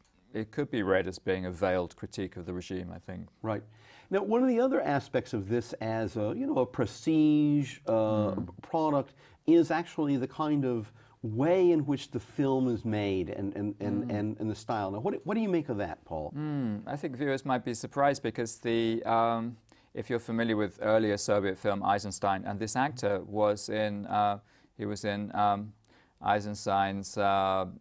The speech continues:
Speaker 1: Ivan the Terrible.
Speaker 2: Absolutely.
Speaker 1: So these are very experimental, dramatic films in, in terms of editing especially. So
Speaker 2: Right.
Speaker 1: it really jumps out at you that this is,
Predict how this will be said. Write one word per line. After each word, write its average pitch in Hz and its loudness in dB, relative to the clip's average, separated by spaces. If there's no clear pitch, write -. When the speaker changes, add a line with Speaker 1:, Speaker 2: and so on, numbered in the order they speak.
Speaker 1:
Ivan 104 0
the 101 -2
Terrible. 95 0
Speaker 2:
Absolutely. 90 -2
Speaker 1:
So 127 2
these 147 0
are 113 2
very 135 4
experimental, 110 0
dramatic 104 -2
films 110 -4
in, 101 -6
in 104 -6
terms 110 -4
of 98 -6
editing 117 -2
especially. 92 -4
So - -4
Speaker 2:
Right. 107 0
Speaker 1:
it 104 -8
really 135 0
jumps 117 0
out 127 4
at - -10
you 92 -2
that 98 -8
this 101 -4
is, 95 -8